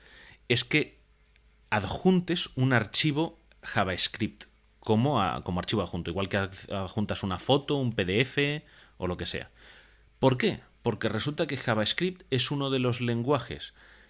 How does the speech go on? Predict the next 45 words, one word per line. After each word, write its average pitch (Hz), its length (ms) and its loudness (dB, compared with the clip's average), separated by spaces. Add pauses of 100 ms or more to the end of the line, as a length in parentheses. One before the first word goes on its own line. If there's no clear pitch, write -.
(200)
más 113 480 2
utilizados 147 840 0
para 107 240 4
implantación 104 840 2
de 95 100 2
ransomware. 92 580 -6 (880)
La 98 140 0
gente 117 280 0
se 98 120 0
descarga 104 400 0
ese 117 160 0
archivo 123 400 -2
que 98 140 -2
es 98 140 -2
el 107 120 -2
que 98 100 -2
le 92 80 0
dicen, 117 220 -4
"Esto 165 200 -8
es 214 60 -8
la 208 100 -6
factura 190 440 -4
del 160 160 -2
gas", 147 400 -8 (280)
o 120 260 2
"Es - 120 -2
un 185 100 -4
paquete 180 280 -2
que 165 80 -2
tienes 175 240 -2
esperando 165 400 -2
en 165 80 -2
correos". 131 540 -2 (500)
Mm, 107 200 0
lo 110 140 6
abres, 98 280 2
la 82 120 -6
gente 92 300 -2
no 90 80 -2
sabe 98 180 2
lo 107 80 4
que 135 140 4
es, 214 280 -2
lo 165 260 -4
abre, 175 320 4